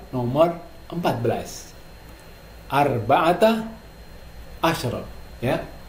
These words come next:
Rumahku di Jalan Mawar nomor empat belas. Bacanya arba'ata asyara, bukan asyara, ya. Sekarang, dzalika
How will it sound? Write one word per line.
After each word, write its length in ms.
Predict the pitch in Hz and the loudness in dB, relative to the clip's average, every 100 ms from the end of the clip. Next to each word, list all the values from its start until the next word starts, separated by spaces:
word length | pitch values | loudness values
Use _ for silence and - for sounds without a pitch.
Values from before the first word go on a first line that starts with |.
| - - - - - - | -16 -16 -16 -16 -16 -10
Rumahku 400 | 123 117 - 180 | -4 0 4 6
di 20 | 131 | 6
Jalan 360 | 127 131 131 - - - - | 4 4 2 -2 -10 -14 0
Mawar 320 | 165 156 156 | 6 6 4
nomor 240 | 143 143 147 - | 0 -2 -4 -6
empat 320 | 135 151 120 | 0 0 2
belas. 240 | 107 - - | -2 -4 -8
Bacanya 480 | 120 117 131 156 170 | -4 0 2 4 4
arba'ata 640 | 156 147 139 160 175 208 | 4 4 6 6 6 2
asyara, 400 | 185 151 139 113 | 2 0 0 0
bukan 400 | 101 117 156 151 - - | -2 0 0 0 -4 -6
asyara, 400 | 147 135 120 95 | -2 -2 -2 -4
ya. 240 | 117 175 - - - - - - - - - - - - - - - - | -2 -2 -4 -12 -18 -18 -18 -18 -18 -16 -16 -14 -12 -12 -14 -14 -16 -12
Sekarang, 560 | - - 165 190 202 - - - - | -2 6 6 6 2 -4 -14 -16 -14
dzalika 1200 | 175 147 123 151 185 175 233 226 165 147 180 - | -8 -4 4 6 8 6 2 4 4 4 2 -6